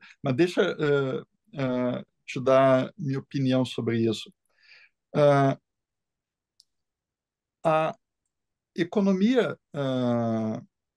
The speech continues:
neoclássica, né, a síntese neoclássica, que é essa economia do consenso, do, do, do, do mainstream, aquela que a maior parte das pessoas estuda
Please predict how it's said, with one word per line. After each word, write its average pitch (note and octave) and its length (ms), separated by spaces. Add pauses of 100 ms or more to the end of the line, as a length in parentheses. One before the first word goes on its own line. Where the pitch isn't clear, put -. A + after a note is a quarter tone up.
(340)
neoclássica, C3+ 920
né, A#2 140
a A#2 80
síntese - 580
neoclássica, C3 840 (1120)
que C3+ 240
é C3+ 240
essa B2 340
economia B2+ 640
do - 140
consenso, C3 720
do, C3 340 (380)
do, A#2+ 340
do, A#2+ 840
do B2+ 200
mainstream, B2+ 760 (160)
aquela C3 320
que B2+ 160
a B2+ 60
maior B2+ 420
parte C3 400
das C#3 140
pessoas - 520
estuda B2 640